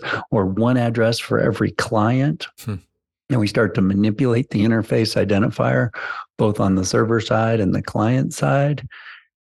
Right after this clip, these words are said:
Speaker 1: to either identify the client or, uh, in some unique way, uh, or embed in the server's,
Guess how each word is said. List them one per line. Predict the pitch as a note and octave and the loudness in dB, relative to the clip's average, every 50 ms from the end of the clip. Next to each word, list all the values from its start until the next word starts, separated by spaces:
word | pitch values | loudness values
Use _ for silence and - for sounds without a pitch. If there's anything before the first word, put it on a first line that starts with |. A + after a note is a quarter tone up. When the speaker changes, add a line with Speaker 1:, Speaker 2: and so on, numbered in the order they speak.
| _ | _
Speaker 1:
to | - A2 | -2 0
either | G#2 G2+ G2 G2+ F#2+ F#2+ F2+ - - - - | 0 2 2 2 2 2 0 -2 -4 -4 -4
identify | C3+ G2+ B2+ A#2 G#2+ A2+ A2+ - - A#2 A2+ A2 A2 G#2+ | -2 0 0 0 2 0 0 0 0 2 2 2 2 0
the | G2 - G#2+ | 0 -4 -8
client | - - - - - A#2+ A2 A#2 C3 C3+ C3+ C3+ C3+ C3+ C3 B2 - | -6 -6 -8 -4 -2 0 2 2 2 2 2 2 0 0 -2 -2 -4
or, | A#3 F3 A#2 G#2 G2+ G2 G2 G2 F#2+ F#2+ F#2 F#2+ G#2+ G#2 G#2+ - _ _ - | -2 -2 0 2 2 2 2 2 2 2 0 -2 -4 -6 -10 -12 _ _ -4
uh, | A#2+ G#2 G2+ G2+ G#2 | -2 0 0 0 0
in | - D#3+ A#2 G#2 | 0 2 0 0
some | G2+ - - A2+ G#2+ G#2+ | -2 -2 -2 0 2 2
unique | G#2+ A2 A2+ A#2 A#2 A2+ - - | 2 2 2 0 0 -2 -2 0
way, | A2 A2 A2 A2+ A2+ A2+ A2+ A2+ G2 - _ _ _ _ _ _ _ _ _ _ _ _ _ _ | 2 2 2 2 2 0 0 -2 -4 -8 _ _ _ _ _ _ _ _ _ _ _ _ _ _
uh, | - G#2+ G2+ G2+ G2 G2 - - - | -2 0 0 2 2 0 0 -2 -2
or | - A#2+ G#2+ G#2 G2+ G2+ G2+ G2+ - - _ _ _ _ _ _ _ _ _ _ - | 0 0 2 2 2 2 2 0 -2 -6 _ _ _ _ _ _ _ _ _ _ -2
embed | C3 A2 G2+ F#2 - C3+ A2 G#2 | 0 0 0 2 0 0 2 2
in | A2 G#2+ G2+ G2 | 2 2 2 2
the | F#2 | 2
server's, | F2+ - - - - - A#2 A2 A2+ A#2 A2+ A#2+ C3+ C3 C#3 D3+ C#3+ C#3 - - - | 0 -2 -4 -4 -2 0 2 2 2 2 2 0 2 2 2 2 0 -2 -6 -8 -8